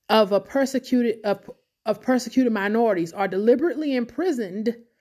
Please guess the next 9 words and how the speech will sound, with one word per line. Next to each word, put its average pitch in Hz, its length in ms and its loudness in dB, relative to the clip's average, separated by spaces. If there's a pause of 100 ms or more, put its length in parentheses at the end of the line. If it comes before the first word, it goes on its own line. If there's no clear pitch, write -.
(380)
in 233 160 2
a 226 80 4
relatively 254 560 0
small 240 480 -2
area 233 420 -2
with 214 240 -2
inadequate 208 720 -4
facilities, 220 880 -2
sometimes 226 720 -4